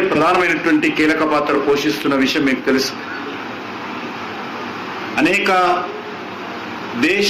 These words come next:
అభివృద్ధిలో బొగ్గు చాలా కీలక పాత్ర పోషిస్తుంది. కాబట్టి దానికి సంబంధించినటువంటి బొగ్గు గనుల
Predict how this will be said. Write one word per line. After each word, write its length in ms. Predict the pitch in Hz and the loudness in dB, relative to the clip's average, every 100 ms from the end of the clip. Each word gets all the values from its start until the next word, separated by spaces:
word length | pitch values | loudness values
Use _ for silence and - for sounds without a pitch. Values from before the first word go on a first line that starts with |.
| 165 | 2
అభివృద్ధిలో 440 | 160 180 185 180 156 - - - - - - - - - - - - | 2 2 4 4 2 -2 -10 -14 -16 -16 -16 -14 -14 -14 -12 -12 -2
బొగ్గు 260 | 147 156 180 180 180 | 2 4 6 6 4
చాలా 220 | 160 170 160 | 4 4 2
కీలక 300 | 151 156 160 | 0 2 0
పాత్ర 200 | 160 156 147 | 2 2 2
పోషిస్తుంది. 500 | 151 143 139 156 147 - - - - - - - - - - | 2 2 0 -2 -4 -6 -12 -14 -14 -12 -12 -12 -12 -10 -2
కాబట్టి 280 | 139 156 156 | 0 2 2
దానికి 200 | 147 147 - | 4 2 4
సంబంధించినటువంటి 840 | 151 151 151 147 131 147 135 143 139 135 - - - - - - - - - - - - - - 127 | 6 6 4 2 4 2 4 4 4 2 -6 -10 -10 -10 -12 -10 -10 -10 -8 -8 -8 -8 -8 -4 2
బొగ్గు 220 | 147 160 156 | 4 6 6
గనుల 200 | 147 | 6